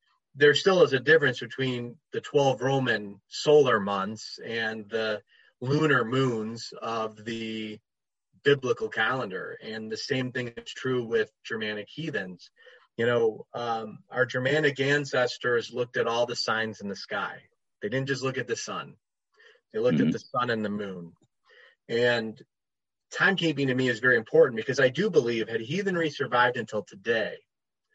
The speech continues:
Speaker 1: the timekeeping would not have changed. Even if Rome was a dominant culture in the world, and it still kind of is,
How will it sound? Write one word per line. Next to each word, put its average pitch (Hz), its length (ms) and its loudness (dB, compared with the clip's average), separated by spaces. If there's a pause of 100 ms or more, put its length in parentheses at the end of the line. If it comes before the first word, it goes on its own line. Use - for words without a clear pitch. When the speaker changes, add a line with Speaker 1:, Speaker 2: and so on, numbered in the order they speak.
(320)
Speaker 1:
the 120 80 -6
timekeeping 107 920 0
would 117 160 4
not 113 220 2
have 101 120 -6
changed. 117 680 -2 (320)
Even 202 360 2
if 147 200 0
Rome 131 540 4
was 113 200 -2
a 110 60 -6
dominant 120 520 0
culture 117 420 0
in 110 100 -6
the 104 100 -8
world, 104 400 -2
and 120 120 0
it 127 100 -4
still 165 220 2
kind - 280 0
of 90 120 -10
is, - 400 -8